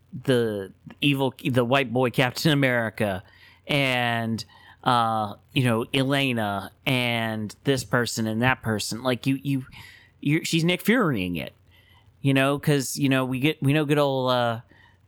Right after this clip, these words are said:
we, we know good old William Hurt at Fast On, so it has to be her who leads the Thunderbolts. So,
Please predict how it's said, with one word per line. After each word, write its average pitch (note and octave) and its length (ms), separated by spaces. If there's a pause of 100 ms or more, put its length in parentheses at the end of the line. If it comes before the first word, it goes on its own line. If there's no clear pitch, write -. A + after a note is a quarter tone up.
(120)
we, C#3+ 260
we C#3+ 120
know E3 160
good D#3+ 120
old C3 300
William B2 300
Hurt B2 280
at G2 160
Fast A#2 320
On, B2+ 320
so B2+ 300
it A2+ 100
has D#3+ 260
to C#3+ 80
be A#2 180
her C#3+ 260
who A#2+ 120
leads A2+ 340
the G2+ 60
Thunderbolts. A#2 680
So, D3 380